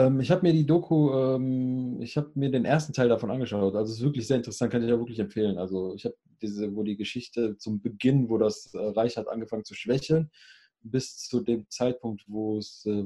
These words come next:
wo komplette europäische Teil nicht mehr in der Hand der Osmanen gewesen ist.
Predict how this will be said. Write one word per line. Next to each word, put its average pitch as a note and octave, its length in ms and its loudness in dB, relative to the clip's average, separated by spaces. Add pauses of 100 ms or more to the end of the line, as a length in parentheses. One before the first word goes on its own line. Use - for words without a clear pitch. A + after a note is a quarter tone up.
wo G#2 220 -8 (320)
komplette B2+ 380 2
europäische A2+ 800 2
Teil B2 540 4
nicht B2+ 400 0
mehr B2 180 8
in A2+ 60 2
der A2 140 4
Hand A#2+ 200 2
der G#2 180 4
Osmanen A#2+ 460 4
gewesen G2+ 380 2
ist. G2 280 -4